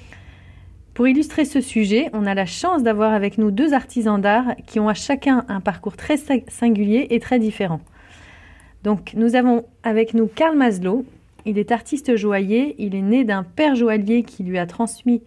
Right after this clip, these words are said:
à la fois une grande exigence des techniques et un amour pour l'art qui l'a invité à repousser les limites de son savoir-faire.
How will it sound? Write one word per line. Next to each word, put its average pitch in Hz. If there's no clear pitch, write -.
à 214
la 226
fois 247
une 208
grande 262
exigence 226
des 202
techniques 233
et 208
un 190
amour 247
pour 185
l'art 196
qui -
l'a 196
invité 220
à 202
repousser 247
les 220
limites 220
de 214
son 202
savoir-faire. 180